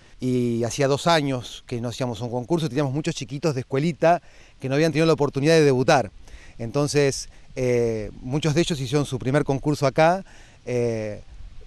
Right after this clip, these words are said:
con un entorno de papás en, contentos, digamos, eh, felices, y, y ver un semillero grande como que le da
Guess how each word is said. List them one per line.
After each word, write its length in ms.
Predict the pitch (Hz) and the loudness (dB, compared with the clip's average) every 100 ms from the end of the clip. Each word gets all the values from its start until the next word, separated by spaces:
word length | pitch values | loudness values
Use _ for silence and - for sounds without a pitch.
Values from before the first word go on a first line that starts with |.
| 82 90 | -18 -12
con 160 | - 127 | -6 -4
un 340 | 143 139 127 | -2 -2 -2
entorno 460 | 123 120 151 139 131 | -4 0 0 2 2
de 160 | 123 | 0
papás 500 | 98 123 - 139 - | -2 -2 2 0 0
en, 340 | - 127 123 107 - | -6 -6 -6 -10 -10
contentos, 600 | - 123 156 170 156 151 | -6 -2 2 2 4 2
digamos, 360 | 143 139 131 92 | 4 2 0 -2
eh, 100 | 123 | -8
felices, 500 | - 127 165 165 165 | -4 -2 -2 -2 -4
y, 120 | 135 123 - | -4 -8 -8
y 140 | 139 | -4
ver 140 | 127 151 165 | 0 2 2
un 140 | 165 | 0
semillero 460 | 147 143 143 156 151 | -2 -2 0 2 4
grande 480 | 151 160 165 170 180 - - - - | 4 4 2 0 -2 -8 -20 -20 -14
como 260 | 117 120 110 _ - - | -6 -4 -4 _ -16 -6
que 100 | 120 | -2
le 100 | 131 | 2
da 560 | 143 139 127 120 110 | 4 6 4 2 -2